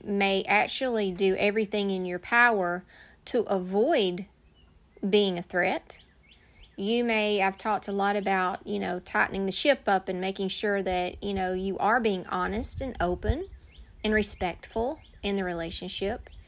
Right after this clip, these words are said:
Maybe you've done that. Maybe you've even done that to the extreme. And nobody should have to do it to such a point that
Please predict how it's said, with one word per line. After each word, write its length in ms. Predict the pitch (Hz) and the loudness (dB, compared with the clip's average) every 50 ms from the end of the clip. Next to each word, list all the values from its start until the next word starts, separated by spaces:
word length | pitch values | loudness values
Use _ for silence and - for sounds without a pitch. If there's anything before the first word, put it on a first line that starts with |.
| - - - - - | -20 -20 -20 -10 -2
Maybe 180 | 214 214 202 208 | 0 0 0 0
you've 240 | 208 202 196 180 185 | -2 -2 -4 -2 0
done 280 | 196 196 202 233 233 | 2 2 2 2 0
that. 220 | 190 165 - - - | -2 -4 -6 -6 -4
Maybe 200 | 185 196 233 262 | -2 -2 -2 -2
you've 340 | 277 262 240 214 190 180 | -2 -2 -2 -2 2 2
even 260 | 202 214 196 202 190 185 | 2 2 4 2 0 2
done 260 | 170 196 202 214 226 | 2 0 0 2 0
that 200 | 233 233 - - | 0 -2 -2 -2
to 140 | - 240 240 | -2 -4 -2
the 140 | 226 254 247 | -2 -4 -6
extreme. 720 | 240 - - - - - 202 196 196 185 - - - 185 190 - - - - _ - _ _ - - - - - - - - - - - - - | -4 -4 -6 -6 -4 -4 -4 -4 -4 -6 -6 -8 -10 -14 -14 -16 -18 -20 -20 _ -20 _ _ -20 -20 -20 -20 -20 -20 -20 -20 -18 -16 -16 -8 -2
And 140 | - 254 269 | 0 2 4
nobody 340 | 285 311 294 320 330 330 | 4 6 6 6 4 4
should 220 | 302 - - 262 226 | 2 0 0 -2 -4
have 380 | - - 247 233 226 226 - | -2 0 2 2 2 0 -2
to 100 | - 233 | -4 -4
do 300 | 202 185 190 208 214 208 | -4 0 2 2 4 4
it 280 | 202 - - - - - - - - - - - | 4 2 -2 -8 -20 -20 -20 -20 -20 -20 -12 -6
to 160 | - - 240 | -2 0 0
such 320 | 220 - - 269 269 269 - | 0 2 2 0 0 0 -2
a 60 | 277 | -6
point 540 | - - - 233 214 202 190 185 180 - - - - - - - - - - - - - - - - - - - - - - _ - - - _ _ _ - - | -6 -4 -2 0 0 0 0 -2 -4 -6 -10 -18 -20 -20 -20 -20 -20 -20 -20 -20 -20 -20 -20 -20 -20 -20 -20 -20 -20 -20 -20 _ -20 -20 -20 _ _ _ -16 -12
that 680 | 226 208 214 226 208 208 202 196 196 196 190 - | -12 0 2 4 6 6 6 6 6 4 2 0